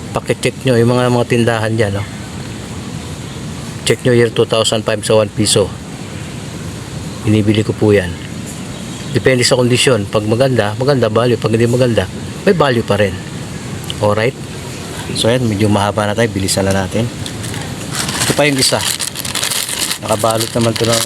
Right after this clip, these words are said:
ah, J N T. Ah,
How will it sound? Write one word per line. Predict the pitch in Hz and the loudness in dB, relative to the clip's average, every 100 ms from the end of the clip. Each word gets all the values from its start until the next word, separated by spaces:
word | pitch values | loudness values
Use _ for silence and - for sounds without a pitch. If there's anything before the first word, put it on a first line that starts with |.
| 113 | 0
ah, | 113 113 107 - - - - - - - - - - - - - - - - - - - - - - 101 | 0 0 0 -4 -8 -8 -10 -10 -6 -6 -4 -8 -8 -8 -4 -2 -2 -6 -8 -8 -6 -6 -6 -6 -6 -4
J | 101 127 110 | 0 2 2
N | 113 | 0
T. | 113 135 - - - - - - - - - - - - - - - - - - - - - - - - - - - - - - - - - - - - - | -2 -2 -4 -4 -4 -4 -2 -4 -4 -4 -4 -4 -6 -6 -6 -6 -4 -4 -4 -6 -10 -10 -8 -8 -8 -8 -8 -8 -8 -6 -8 -8 -8 -8 -10 -10 -10 -10 -4
Ah, | 101 101 | 0 0